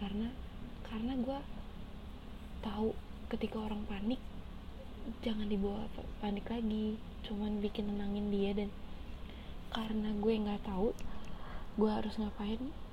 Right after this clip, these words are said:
gue bilang, gue cuman, eh, kayak pegang tangan dia, terus kayak ngerangkul gitu loh, kayak ngerangkul, ngerangkul ala cowok gitu. Kalian paham kan? Eh,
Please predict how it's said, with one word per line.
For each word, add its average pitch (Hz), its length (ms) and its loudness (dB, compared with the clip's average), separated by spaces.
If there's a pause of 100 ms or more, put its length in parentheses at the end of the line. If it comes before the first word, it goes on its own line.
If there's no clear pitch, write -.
(120)
gue 208 160 4
bilang, 214 400 2 (800)
gue 220 160 4
cuman, 202 480 0 (320)
eh, 190 240 0
kayak 185 160 -2 (840)
pegang 190 320 2
tangan 185 320 0
dia, 190 160 2
terus - 160 -2
kayak 202 160 2
ngerangkul 190 480 0
gitu 190 240 2
loh, 190 240 0
kayak - 160 -2
ngerangkul, 185 480 2
ngerangkul 180 480 0
ala 180 240 2
cowok 180 320 0
gitu. 180 240 2 (480)
Kalian 196 320 2
paham 208 240 2
kan? 190 320 0 (2250)
Eh, 190 360 -2